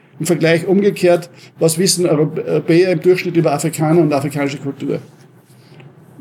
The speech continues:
Oder südamerikanische, oder es ist jetzt austauschbar. Und das ist ein, ein, eine Diskussion, die wir jetzt führen müssen. Haben wir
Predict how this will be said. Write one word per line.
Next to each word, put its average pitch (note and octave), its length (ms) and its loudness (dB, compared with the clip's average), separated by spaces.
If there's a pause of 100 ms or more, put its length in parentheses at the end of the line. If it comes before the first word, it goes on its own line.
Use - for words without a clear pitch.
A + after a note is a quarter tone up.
(120)
Oder C3 280 -2
südamerikanische, C#3 880 0
oder C3 120 -4
es D3+ 140 0
ist D#3 120 2
jetzt D#3 160 0
austauschbar. D3 600 -4 (760)
Und D3+ 140 0 (100)
das F#3+ 240 0
ist - 320 -4 (520)
ein, E3 240 2
ein, D#3+ 260 2 (400)
eine D#3+ 360 4
Diskussion, E3+ 640 2
die G3 120 4
wir E3 80 4
jetzt E3 160 0
führen F#3 220 2
müssen. F#3 440 2 (540)
Haben E3+ 380 0
wir F#3+ 400 0